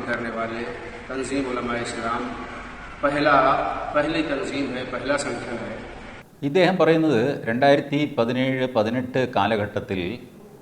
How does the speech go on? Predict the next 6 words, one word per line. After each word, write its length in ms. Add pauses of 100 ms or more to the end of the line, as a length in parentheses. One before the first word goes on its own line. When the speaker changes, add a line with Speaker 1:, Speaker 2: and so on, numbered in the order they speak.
(420)
Speaker 2:
രാജ്നാഥ് 440
സിംഗ് 320 (240)
ആഭ്യന്തരമന്ത്രിയായിരുന്നപ്പോൾ 1600 (880)
ഞങ്ങൾ 200 (380)
വലിയൊരു 360 (160)
ജാഥ 440